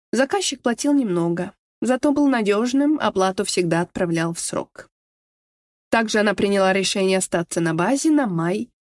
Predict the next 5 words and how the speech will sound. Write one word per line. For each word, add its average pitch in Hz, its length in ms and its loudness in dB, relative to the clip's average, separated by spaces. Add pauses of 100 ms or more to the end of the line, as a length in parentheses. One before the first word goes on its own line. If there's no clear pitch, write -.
(220)
и 285 140 2
лето, 147 480 -6 (240)
до 233 160 0
рождения 262 520 2
племянника, 165 840 -4